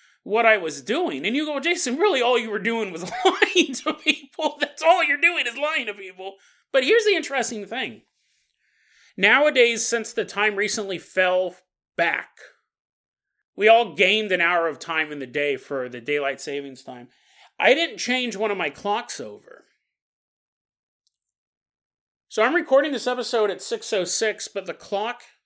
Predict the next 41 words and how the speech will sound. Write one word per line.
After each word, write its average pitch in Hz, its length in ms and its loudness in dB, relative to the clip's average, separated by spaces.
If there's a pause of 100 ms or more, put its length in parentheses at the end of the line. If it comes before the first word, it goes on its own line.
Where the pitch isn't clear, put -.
(760)
next 220 220 0
to 247 40 -4
my 208 120 0
workstation 175 760 -2
says 151 300 -4
seven 190 500 0
oh - 120 -18
six. - 720 -14 (1800)
And 214 140 4
it 277 160 2 (240)
completely 269 880 -2
jolts 190 580 -4
me. 120 420 -12 (600)
Every 247 140 2
so 277 160 4
often 233 240 6
I'll 214 100 4
be 190 120 -2
sitting 220 560 2
in 190 220 -6
my 165 200 -2
chair 185 340 -4
doing 180 360 -6
something, 147 340 -10
watching 185 320 -6
YouTube, 160 380 -8
wasting 147 400 -8
time, 160 320 -10
and 143 80 -8
I 143 40 -6
look 180 220 -10
over 180 240 -4
and 156 100 -6
I'm 156 100 -8
like, 147 180 -8
"Oh 330 100 4
my 320 160 2
God, 240 220 2
it's - 160 -4
seven 226 500 0
already? 196 480 -4